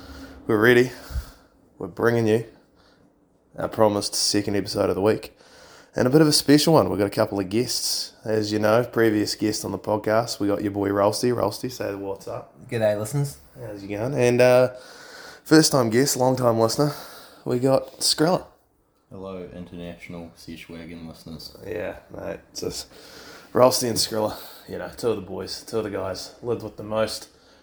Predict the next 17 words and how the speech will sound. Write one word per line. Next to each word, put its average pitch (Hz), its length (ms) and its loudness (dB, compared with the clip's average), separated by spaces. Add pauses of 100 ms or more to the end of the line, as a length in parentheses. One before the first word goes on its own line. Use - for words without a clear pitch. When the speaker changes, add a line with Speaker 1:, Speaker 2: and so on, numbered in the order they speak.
Speaker 1:
flirted 110 360 0
with. 110 280 2
We'll 107 100 -6
get 110 140 2
into 104 160 -4
that 107 160 2
a - 20 -2
little 104 140 0
bit 101 80 -2
later, 107 420 2
but, 104 260 -6
uh, 101 260 0 (1400)
first - 300 6
things - 180 -6
first, 139 520 0 (520)
Skrilla, 143 540 2 (500)
mate. 101 240 -8